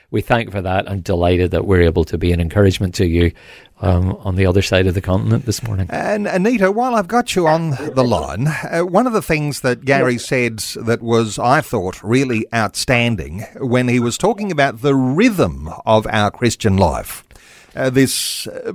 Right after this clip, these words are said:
Speaker 2: pray and read your Bible and share your faith. I think that was, uh, part of the rhythm. Uh, getting into the rhythm is getting into a rhythm of godliness.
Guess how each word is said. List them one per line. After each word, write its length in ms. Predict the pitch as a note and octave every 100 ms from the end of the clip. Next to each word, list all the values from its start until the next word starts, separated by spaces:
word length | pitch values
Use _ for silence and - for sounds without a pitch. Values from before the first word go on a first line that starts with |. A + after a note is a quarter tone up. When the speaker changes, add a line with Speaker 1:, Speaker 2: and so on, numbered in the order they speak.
| D3
Speaker 2:
pray 600 | - C#3 C3 C#3+ F#3+ D#3 - -
and 180 | B2 A2+
read 200 | C#3 C3
your 120 | B2+
Bible 600 | A2+ G2 E2+ E2 D#3 C#3
and 220 | G#2 A2+
share 260 | - C3+ A#2
your 200 | G#2+ G#2+
faith. 320 | - C#3 C#3+
I 60 | E2+
think 200 | C3+ B2+
that 140 | A#2
was, 260 | A2+ G#2 A2+
uh, 140 | G2
part 240 | - A#2 G#2+
of 80 | G2+
the 80 |
rhythm. 420 | G#2+ F#3 B2 C3 - _ - - -
Uh, 340 | - D3+ D#3 C#3 - C3
getting 300 | E3 A#3 D#3+
into 280 | G#3+ G3 C#3+
the 140 | A2+
rhythm 460 | G2 D#2+ D#2+ D#2+ -
is 160 | D#3+
getting 260 | - G3 F3+
into 300 | D#3 C#3 D3+
a 60 | C#3+
rhythm 400 | B2 C3 B2+ A#2
of 160 | A2
godliness. 800 | G#2+ B2+ A2 G#2+ A#2 F3 D3+ -